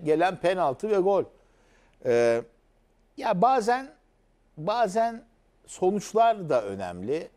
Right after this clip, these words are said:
Oyunu siz hep söylüyorsunuz, oyun üzerinden okumak lazım diye ama bazen de anı yaşamak gerekiyor. Ee, en azından şu anda onu, e, bir keyfini yaşamak lazım bir anda olsa.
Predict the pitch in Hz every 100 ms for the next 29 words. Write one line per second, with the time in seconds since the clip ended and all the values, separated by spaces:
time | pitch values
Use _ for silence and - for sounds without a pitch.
0 | _ 175 170 196 208 214 156 160 160 185
1 | - 185 185 190 - 131 120 131 151 135
2 | 123 110 107 98 92 104 95 104 98 95
3 | 98 95 143 196 139 160 - _ _ _
4 | - 160 175 143 151 170 180 147 170 180
5 | 156 147 156 170 165 156 156 - 117 131
6 | - _ _ _ _ _ - 123 123 156
7 | 139 110 110 127 147 - 139 101 101 139
8 | 117 123 135 - _ 117 110 110 113 -
9 | _ 135 120 - 151 135 120 135 135 120
10 | 123 131 135 120 120 120 110 113 117 113
11 | 110 123 110 110